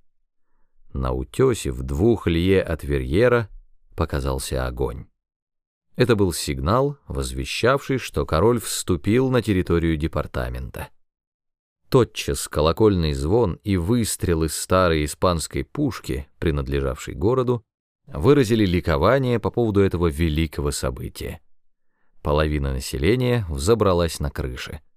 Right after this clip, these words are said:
Все женщины высыпали на балконы. Почетная охрана двинулась. Восхищались блестящими мундирами. Каждый узнавал родственника, приятеля.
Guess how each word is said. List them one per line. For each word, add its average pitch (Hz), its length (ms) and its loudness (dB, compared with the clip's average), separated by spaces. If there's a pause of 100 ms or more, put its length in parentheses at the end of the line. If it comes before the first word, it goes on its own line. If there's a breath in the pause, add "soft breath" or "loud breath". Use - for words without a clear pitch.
(560)
Все - 420 -2
женщины 110 680 0
высыпали 85 640 0
на 78 160 -2
балконы. 65 760 -6 (1400)
Почетная 113 720 0
охрана 65 560 -6
двинулась. 64 800 -10 (1500)
Восхищались 107 960 2
блестящими 92 720 2
мундирами. 73 840 -2 (600)
Каждый 95 500 4
узнавал 73 420 -2
родственника, 90 800 0
приятеля. 65 720 -4